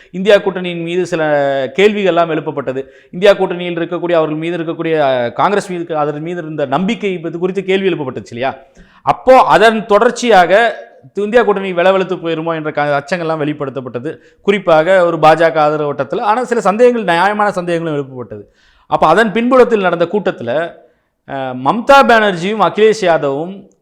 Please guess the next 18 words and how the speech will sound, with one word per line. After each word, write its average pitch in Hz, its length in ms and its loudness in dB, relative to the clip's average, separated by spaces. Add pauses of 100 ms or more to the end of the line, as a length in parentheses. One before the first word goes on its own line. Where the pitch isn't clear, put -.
(120)
குறிப்பாக 180 480 2
வந்து 170 240 -4
கெஜ்ரிவால் 180 340 0
கூட 170 140 -2
சொல்றாங்க, 143 460 -8
மம்தா, 180 280 -6
குறிப்பாக 190 440 -4
மம்தா 196 260 0
பானர்ஜியும் 180 320 -4
அகிலேஷ் 165 340 -8
யாதவ் 143 220 -10
எல்லாம் 135 320 -10 (400)
மல்லிகார்ஜுன 240 640 4
கார்கேவை 185 720 2
பிரதமர் 202 420 2
வேட்பாளராக 160 600 2
முன்மொழிவதா-, 139 960 -4
மொழிந்ததாக 135 600 -4